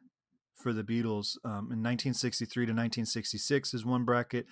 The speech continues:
nineteen sixty-seven on is a s-, a second bracket, and Here Comes the Sun has sixty percent of the votes.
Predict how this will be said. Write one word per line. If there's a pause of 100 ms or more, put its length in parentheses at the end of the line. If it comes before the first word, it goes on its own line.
(340)
nineteen
sixty-seven
on
is
a
s-,
a
second
bracket, (840)
and
Here
Comes
the
Sun
has
sixty
percent
of
the
votes.